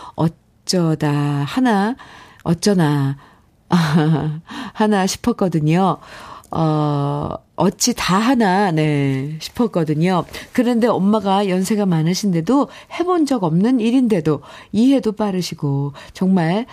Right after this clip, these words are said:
잘하셔서 깜짝 놀랬지 뭐예요. 조수로 쓰겠다 하니까 월급 많이 달라 하십니다. <laughs> 아, 네.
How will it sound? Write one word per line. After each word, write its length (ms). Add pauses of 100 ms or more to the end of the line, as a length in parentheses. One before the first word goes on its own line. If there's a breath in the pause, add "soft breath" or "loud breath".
(120)
잘하셔서 880
깜짝 400
놀랬지 440
뭐예요. 640 (320 soft breath)
조수로 420
쓰겠다 460 (200)
하니까 520
월급 380
많이 380
달라 380
하십니다. 680 (1120 loud breath)
<laughs> 880
아, 480
네. 340